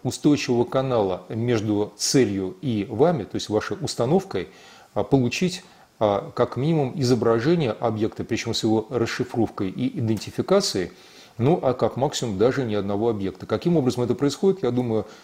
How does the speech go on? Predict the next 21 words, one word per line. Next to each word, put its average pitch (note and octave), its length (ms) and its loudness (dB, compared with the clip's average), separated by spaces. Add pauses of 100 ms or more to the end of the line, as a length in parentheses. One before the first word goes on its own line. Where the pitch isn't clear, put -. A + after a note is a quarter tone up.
(120)
что A#2+ 340 2
все B2 300 2
более-менее G#2 460 0
грамотные G2 520 0
технические, G2 560 -4 (220)
грамотные A2 480 2
технические - 500 -4
люди G#2 180 0
уже F#2+ 260 -4
поняли. E3 360 2 (500)
А, G2+ 360 0
это D#3 440 2
связано C3 440 2
с - 240 -8
инфракрасным B2 760 0
излу-, F#2 280 -4
излучением, A#2 600 0
потому G#2+ 280 -2
что - 160 -2
любой A2 220 4
механизм A#2 580 0